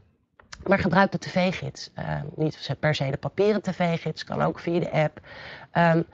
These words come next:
ik wil graag een programma kijken. Zou jij voor mij willen kijken hoe laat het begint? En hoe lang hebben we dan nog om te eten? Ehm, ook op die manier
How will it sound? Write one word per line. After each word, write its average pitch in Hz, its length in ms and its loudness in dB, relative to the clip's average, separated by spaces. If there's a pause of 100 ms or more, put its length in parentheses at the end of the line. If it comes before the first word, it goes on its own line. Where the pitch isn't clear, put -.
(640)
ik 202 120 4
wil 220 80 8
graag 214 200 8
een 190 80 2
programma 220 460 4
kijken. 165 580 0
Zou 190 120 6
jij 214 180 6
voor 196 140 0
mij 190 160 4
willen 180 180 2
kijken 165 320 0
hoe 165 100 6
laat 175 260 6
het 226 120 -10
begint? 233 520 -4
En 190 180 2
hoe 208 200 4
lang 202 180 4
hebben 185 220 2
we 185 60 0
dan 180 80 2
nog 175 200 -4
om 165 100 -2
te - 160 -6
eten? 196 380 0 (640)
Ehm, 165 240 0 (500)
ook - 200 4
op 175 100 2
die 214 140 4
manier 220 420 2